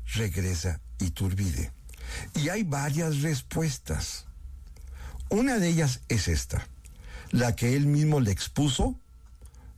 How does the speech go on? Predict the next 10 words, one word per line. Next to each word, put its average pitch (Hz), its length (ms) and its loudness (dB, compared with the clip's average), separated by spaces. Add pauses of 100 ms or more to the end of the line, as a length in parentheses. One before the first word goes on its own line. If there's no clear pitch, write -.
(100)
a 120 140 4
muchas 131 500 4
personas, 120 720 2 (420)
incluyendo 107 800 4 (240)
a 87 140 2
José 80 380 2
de 90 140 4
San 78 220 2
Martín, 127 520 2 (880)
incluyendo 113 840 4